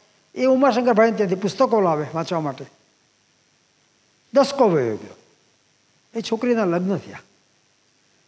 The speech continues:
લગ્ન થયા, સાસરે જવાનું થયું. ઉમાશંકરભાઈને પગે લગવા આવી.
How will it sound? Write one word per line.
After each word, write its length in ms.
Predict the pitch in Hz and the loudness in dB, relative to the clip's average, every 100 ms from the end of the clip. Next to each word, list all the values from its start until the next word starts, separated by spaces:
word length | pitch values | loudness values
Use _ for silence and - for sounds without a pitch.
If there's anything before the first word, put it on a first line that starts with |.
| - | -4
લગ્ન 260 | 185 220 220 | -2 0 0
થયા, 160 | 226 | 0
સાસરે 440 | 190 170 165 247 214 | 0 -2 0 2 2
જવાનું 360 | 170 139 120 | 2 -2 -10
થયું. 140 | - - _ _ _ _ _ - | -18 -20 _ _ _ _ _ -10
ઉમાશંકરભાઈને 680 | 208 247 202 226 208 220 196 | 0 0 2 0 0 0 -2
પગે 320 | - 202 220 | -2 2 4
લગવા 320 | 180 120 117 | 2 0 -4
આવી. 160 | 107 | -6